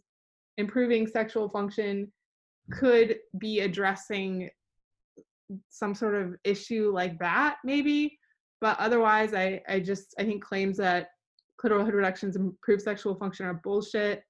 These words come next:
They definitely can damage sexual function, because what most surgeons don't realize is that the clitoral hood,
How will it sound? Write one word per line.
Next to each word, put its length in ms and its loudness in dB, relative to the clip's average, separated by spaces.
They 160 2
definitely 460 0
can 320 -4
damage 460 0
sexual 340 -2
function, 540 -4
because 640 -2
what 280 2
most 320 2
surgeons 380 4
don't 220 -2
realize 640 2
is 120 -2
that 200 0
the 140 -6
clitoral 400 0
hood, 400 0